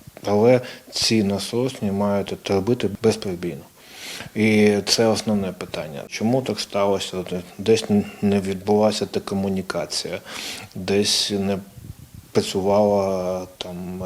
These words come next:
та логістика, десь, е, хтось не виконав, е, е, та поставлене перед ним завдання. Ну, то есть, е, е,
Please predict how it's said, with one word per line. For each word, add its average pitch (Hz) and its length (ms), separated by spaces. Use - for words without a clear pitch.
та 98 100
логістика, 95 680
десь, 98 540
е, 92 680
хтось - 880
не 98 400
виконав, 95 920
е, 98 40
е, 92 180
та 87 100
поставлене 98 640
перед 92 300
ним 95 140
завдання. 92 640
Ну, 104 120
то 107 160
есть, - 320
е, 104 180
е, 95 440